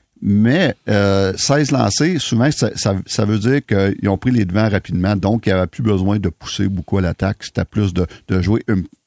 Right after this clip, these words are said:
une petite game tranquille sur la route, spécialement deuxième soir en deux jours. Donc, ils ont bien géré ça. Ils ont joué d'une façon très intelligente hier dans les con-,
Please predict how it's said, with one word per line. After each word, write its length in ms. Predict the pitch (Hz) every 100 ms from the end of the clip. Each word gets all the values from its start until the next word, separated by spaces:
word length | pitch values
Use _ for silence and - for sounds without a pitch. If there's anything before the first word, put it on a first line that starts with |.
| -
une 140 | 95
petite 500 | - 120 - 160 127
game 440 | 104 127 135 127 110 _ _ _ _ _
tranquille 680 | - 117 127 110 127 127 113
sur 260 | - 113
la 160 | 110 101
route, 320 | 95 117 - - _
spécialement 760 | - - 113 113 104 98 110 110 -
deuxième 540 | 98 107 90 104 98
soir 360 | - 104 104 101
en 40 |
deux 240 | 90 95 92
jours. 240 | 95 98
Donc, 240 | 101 110 127
ils 80 | 104
ont 120 | 92
bien 340 | 90 107 143
géré 320 | 120 113 98
ça. 240 | 87 95 - - - -
Ils 60 | 101
ont 120 | 95
joué 200 | 92 123
d'une 140 | 113
façon 360 | - 101 110 107 -
très 320 | 117 139 117 - 95
intelligente 640 | 92 101 92 82 98 98 90
hier 280 | 90 92 90 - - -
dans 180 | 85 92
les 140 | 92
con-, 240 | - 101